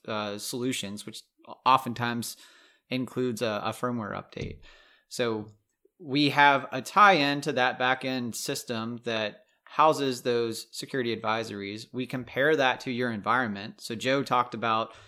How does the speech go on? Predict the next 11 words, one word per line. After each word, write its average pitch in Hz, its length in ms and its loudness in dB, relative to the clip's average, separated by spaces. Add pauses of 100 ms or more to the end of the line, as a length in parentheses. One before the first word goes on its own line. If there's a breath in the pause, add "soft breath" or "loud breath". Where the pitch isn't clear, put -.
(140 loud breath)
you 127 100 -8
know, 110 120 -8
Spectre 123 460 -2
and 101 120 -6
Meltdown 107 400 -6
earlier. 98 380 -8
So 101 340 -6 (280 loud breath)
when 131 160 -6
those 143 220 -2
types 135 340 0
of, 117 280 -6